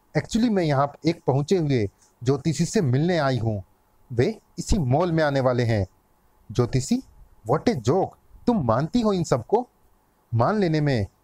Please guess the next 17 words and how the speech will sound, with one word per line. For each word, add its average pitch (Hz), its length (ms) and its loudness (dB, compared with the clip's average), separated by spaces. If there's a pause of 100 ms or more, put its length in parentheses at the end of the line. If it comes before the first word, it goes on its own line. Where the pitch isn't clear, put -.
कोई 240 120 0
नुकसान 175 500 0
भी 160 100 2
नहीं 143 200 0
दिखता। 120 460 -2 (720)
मैं 143 220 0
जानती 165 380 0
हूँ 151 140 0
कि 120 260 -2 (320)
डोगा 139 300 2
मेरा 156 240 2
भाई 127 300 0
है, 110 280 0 (360)
मुझे 160 180 2
संदेह 139 380 0
हुआ 151 260 0
था 110 320 0